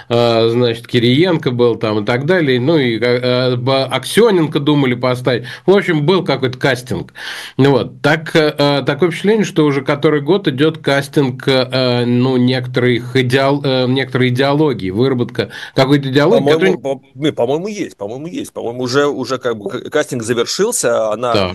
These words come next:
Speaker 2: она уже есть. Ну, это примерно, ам, ты знаешь, это ровно то, что, может быть, это с моей точки зрения, но
Speaker 1: Да.
Speaker 2: это Александр Александрович Солженицын описал это в своем нетленном произведении,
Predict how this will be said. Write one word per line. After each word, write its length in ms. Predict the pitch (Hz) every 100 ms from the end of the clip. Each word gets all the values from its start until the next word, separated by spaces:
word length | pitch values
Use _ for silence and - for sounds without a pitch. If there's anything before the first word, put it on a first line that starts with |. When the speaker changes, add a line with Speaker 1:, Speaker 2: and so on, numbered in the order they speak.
| -
Speaker 2:
она 200 | - 107 110
уже 200 | 107 113
есть. 520 | 104 95 170 - 101
Ну, 200 | 95 110
это 260 | 127 127 131
примерно, 920 | - 117 101 104 113 135 135 139 123 - - - _
ам, 600 | - 98 95 95 98 95 92 _
ты 120 | 110
знаешь, 260 | 156 160 -
это 300 | 123 123 -
ровно 460 | 113 120 131 127 120
то, 340 | 117 110 160
что, 600 | 160 - - 107 107 98 - _ _ -
может 180 | 117
быть, 120 | 123 131
это 160 | 123
с 100 | 120 123
моей 240 | 135 139
точки 320 | 131 110 -
зрения, 440 | 123 117 95 87 -
но 320 | 110 113 107
Speaker 1:
Да. 40 | -
Speaker 2:
это 540 | 104 117 143 113 104
Александр 360 | - 107 - 151
Александрович 320 | 131 135 131
Солженицын 640 | 120 113 127 190 233 117
описал 560 | 92 - 110 - 156 185
это 320 | 117 123 131
в 340 | 107 104 104 104
своем 340 | - 110 127
нетленном 460 | 120 123 131 120 98
произведении, 600 | 113 117 147 196 120